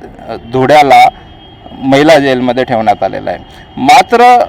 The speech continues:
तसं विचार करता हा पैशाचा फ्रॉड जरी झालेला असेल आणि दीड करोडपर्यंत जरी अमाऊंट दिलेली असेल तर बँकिंग व्यवहारात फक्त पंचावन्न लाख रुपये दिसते आणि तेवढीच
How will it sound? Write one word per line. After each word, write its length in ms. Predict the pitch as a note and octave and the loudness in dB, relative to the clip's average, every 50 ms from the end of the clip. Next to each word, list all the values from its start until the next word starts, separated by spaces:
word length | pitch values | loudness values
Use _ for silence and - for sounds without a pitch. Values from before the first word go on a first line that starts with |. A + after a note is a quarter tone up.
| - - - - | -8 -8 -4 -4
तसं 300 | G#3 - - B3 A#3 A#3 | -4 -2 0 0 0 0
विचार 320 | G#3 F#3+ - A3 G3+ F#3+ | 0 0 0 2 2 2
करता 480 | - - D#3+ C#3+ C3+ - - C3 - A#2+ | 0 0 0 0 0 2 2 2 2 2
हा 180 | - C3+ D#3+ | 2 0 0
पैशाचा 480 | D#3+ - D3 D3+ D3 - F3+ E3+ F#3 F3+ | 0 0 -2 -4 -2 -4 -2 0 0 0
फ्रॉड 280 | - - E3+ E3 E3+ | 0 2 2 2 2
जरी 260 | E3+ E3+ F#3+ F#3 F#3+ F3 | 0 -2 -2 0 0 0
झालेला 360 | E3 D#3 C#3+ C3+ B2+ B2+ B2 | 0 0 0 0 0 2 2
असेल 320 | A#2+ A#2 - B2+ B2 B2 | 2 0 0 -2 0 2
आणि 240 | B2+ B2+ C#3 D#3 D#3 | 2 2 0 -2 -4
दीड 280 | D3 C3+ D3 D#3 E3 E3 | -4 -4 -2 -2 -2 -2
करोडपर्यंत 520 | D#3+ F3 D#3+ E3 E3 E3 - D#3+ D#3 D#3+ | 0 0 2 2 2 2 0 0 0 0
जरी 280 | D#3+ D#3+ D#3 E3 E3 D#3+ | -2 -2 0 0 0 2
अमाऊंट 320 | D#3 D3+ D#3+ E3 E3 D#3 | 2 2 2 0 0 0
दिलेली 300 | D#3 D3+ C#3+ C#3 C3+ C3 | -4 -4 -4 -4 -4 -4
असेल 340 | B2+ - - B2 A#2 - - | -6 -6 -8 -10 -8 -6 -4
तर 60 | D3 | -6
बँकिंग 680 | C#3 C3 B2 A#2+ C#3 C#3 D3+ D#3 E3 D#3 A3+ A3+ A3+ A3+ | -4 -6 -4 -2 0 2 2 0 -2 -4 -4 -4 -2 0
व्यवहारात 460 | A3 G3+ G3 F#3+ F#3+ F#3 F#3+ G#3 G#3+ G#3 - - | 0 2 2 4 4 4 4 4 2 2 0 -2
फक्त 240 | F3+ - - - | -2 -2 -2 -2
पंचावन्न 600 | F3+ F3 - D3+ D3 D3+ C#3+ D3 E3+ F3 F3+ F3+ F3 | -4 -2 0 -2 -2 -2 0 2 2 2 2 2 0
लाख 380 | D#3+ C3 B2 C3 C#3+ D#3 - | 0 2 2 2 2 2 0
रुपये 220 | F3+ D#3+ - D#3 D3 | -4 -6 -4 -6 -6
दिसते 420 | C3 C3 B2 - - - C3+ C#3+ C#3+ - - - - - - | -6 -6 -10 -8 -8 -6 -6 -6 -6 -8 -12 -20 -20 -16 -10
आणि 220 | - - C3 C#3 C#3+ | -6 -4 -4 -4 -4
तेवढीच 520 | C3 - C#3 C#3 D3 D3+ E3 F#3+ G#3+ G3+ | -6 -4 -2 0 2 2 2 0 -2 -6